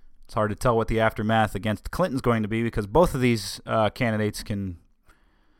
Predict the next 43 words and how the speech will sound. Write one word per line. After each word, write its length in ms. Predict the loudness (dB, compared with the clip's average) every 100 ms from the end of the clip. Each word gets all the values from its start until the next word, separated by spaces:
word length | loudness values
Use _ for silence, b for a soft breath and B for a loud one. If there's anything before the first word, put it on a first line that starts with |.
| _ _
well, 120 | -18 -16
it 60 |
seems 280 | -12 -8 -2
like 160 | -2 0
they 100 | 0
can 160 | 0
do 180 | 0 0
pretty 280 | 2 2 4
much 280 | 4 2 4
whatever 300 | 6 6 6
the 160 | 4
hell 680 | 6 8 8 8 2 -2 -10 0
they 160 | 2
want, 480 | 6 6 6 2 -6 -8
and 460 | -2 2 2 2
their 520 | 6 8 8 6 0 -8 _
staunchest 680 | -14 -8 0 0 0 -2 -2
supporters 580 | -2 6 6 6 2 -2
will 120 | -6
still, 440 | 2 6 8 6 b b b b b b b b b 4
"Hey, 240 | 6 6
they're 220 | 2 0
the 80 | 0
best. 220 | 2 2
Hey, 260 | 2 0 0
look 200 | -4 -4
at 120 | -4
the 100 | 0
other 160 | 2 2
guy. 400 | 2 2 -2 -10 -6
Look 200 | -4 -4
at 80 |
the 120 | 0 0
other 200 | 0 0
guy." 260 | 0 0
Well, 160 | 0 0
there's 180 | 0 -2
other 280 | -2 0 0
candidates 680 | -2 -4 -2 -2 -2 -4 -6
in 140 | -8
this 220 | -8 -10 -8
race, 260 | -8 -8
people. 560 | -10 -10 -10 -10 -12